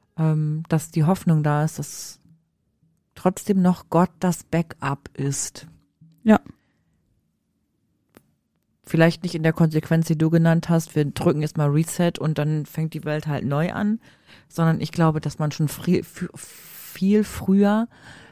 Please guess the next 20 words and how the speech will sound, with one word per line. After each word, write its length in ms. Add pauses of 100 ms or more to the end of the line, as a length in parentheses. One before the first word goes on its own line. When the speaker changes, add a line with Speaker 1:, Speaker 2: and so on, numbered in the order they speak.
(160)
Speaker 1:
wie 160
bei 220
so 140
Computerspielen, 1040
irgendwann 260
mal 80
einen 120
Zwischenspeichern 840
kann. 400
<laughs> 1500
Weißt 260
du, 40
was 120
ich 120
meine? 320
Speaker 2:
Ja. 320
Speaker 1:
Zwischenspeichern 760
wäre 240
dann, 280 (440)
„Okay, 360